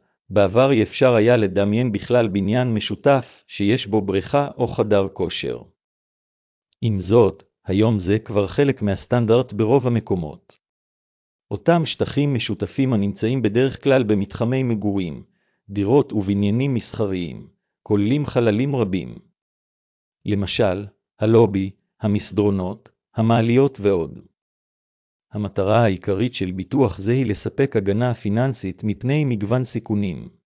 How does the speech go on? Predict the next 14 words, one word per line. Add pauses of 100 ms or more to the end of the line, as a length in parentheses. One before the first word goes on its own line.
(880)
הסיכונים
יכולים
להיות
מגוונים
ביותר. (1120)
למשל, (360)
נזקים
שונים
מאש, (220)
ממים, (320)
מדי
אדם
ועוד. (1160)
לכן,